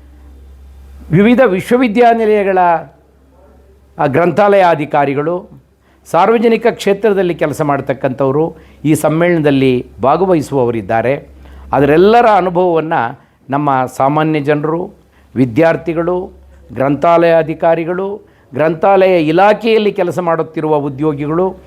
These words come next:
ಎಲ್ಲರಿಗೂ ಅದು ನೆರವು ಸಿಗಲಿ ಅನ್ನುವ ಕಾರಣಕ್ಕೆ ಈ ಕೆಲಸವನ್ನು, ಈ ಸಮ್ಮೇಳನವನ್ನು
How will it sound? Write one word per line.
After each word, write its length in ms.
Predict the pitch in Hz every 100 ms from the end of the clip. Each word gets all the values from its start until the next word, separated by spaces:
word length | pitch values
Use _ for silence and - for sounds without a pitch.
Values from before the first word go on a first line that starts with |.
| - - 123
ಎಲ್ಲರಿಗೂ 840 | 143 175 208 233 240 208 - - - -
ಅದು 340 | 147 151 143 - 120
ನೆರವು 320 | 143 196 233
ಸಿಗಲಿ 360 | 240 185 180 170
ಅನ್ನುವ 260 | 156 151
ಕಾರಣಕ್ಕೆ 680 | 147 135 139 156 190 127 - - -
ಈ 100 | 135
ಕೆಲಸವನ್ನು, 800 | 135 143 131 151 135 131 104 95
ಈ 140 | 160 160
ಸಮ್ಮೇಳನವನ್ನು 840 | 147 147 151 135 127 156 104 -